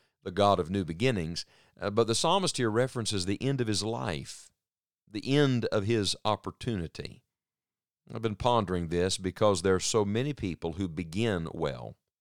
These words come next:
They really do. They, they have a great start.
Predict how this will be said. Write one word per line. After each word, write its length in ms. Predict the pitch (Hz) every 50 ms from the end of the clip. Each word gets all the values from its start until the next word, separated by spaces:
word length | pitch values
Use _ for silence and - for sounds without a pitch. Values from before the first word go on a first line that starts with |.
| _ _
They 60 | 101
really 260 | 104 107 123 120 113 107
do. 260 | 95 98 90 76 67
They, 260 | 67 92 92 92 - - _ _ _ _ _ _ _ _ _
they 300 | - 101 104 101 85 78
have 140 | 104 123 110
a 40 | 101
great 220 | 87 101 117 123 -
start. 640 | - - - 127 131 160 156 120 98 - _ -